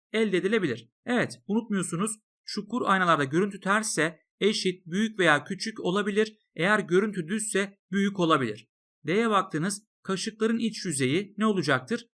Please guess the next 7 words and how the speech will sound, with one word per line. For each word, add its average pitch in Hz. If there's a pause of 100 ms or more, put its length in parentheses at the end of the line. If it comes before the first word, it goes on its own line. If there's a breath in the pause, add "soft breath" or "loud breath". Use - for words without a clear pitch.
(120)
Çukur 147
ayna 190
olacaktır. 196 (180)
Yani 190
Y 214
aynasıyla 151 (140)
benzerlik 185